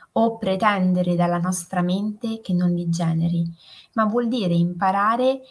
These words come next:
a gestirne il flusso, a saper dare loro un'etichetta, per capire quali sono magari quei pensieri interferenti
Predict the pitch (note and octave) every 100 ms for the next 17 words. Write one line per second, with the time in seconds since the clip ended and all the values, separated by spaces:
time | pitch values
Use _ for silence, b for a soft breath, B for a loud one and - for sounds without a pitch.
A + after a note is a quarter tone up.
0 | B B - G#3+ F#3 F3 - G#3+ G#3 G3
1 | E3+ E3+ - F#3 E3+ - C4+ - _ _
2 | _ _ _ _ _ B B B B G#3+
3 | - - G3+ A#3 A#3 G3+ G3+ G3 G#3+ A3
4 | F#3+ F3 E3+ E3+ F#3+ F#3 F3+ E3+ F3+ E3+
5 | E3 F#3+ A3 - _ _ _ _ _ B
6 | B B B - C4 - B3 E4 C4 F3+
7 | F3+ G3 G3+ G3 C#4 A3 F#3+ G3 A#3 G#3
8 | F3+ E3+ F#3 G3 G3 C4 A3+ F#3+ A3+ A3
9 | G3 F3 - F3+ E3+ D#3+ D#3+ E3+ F#3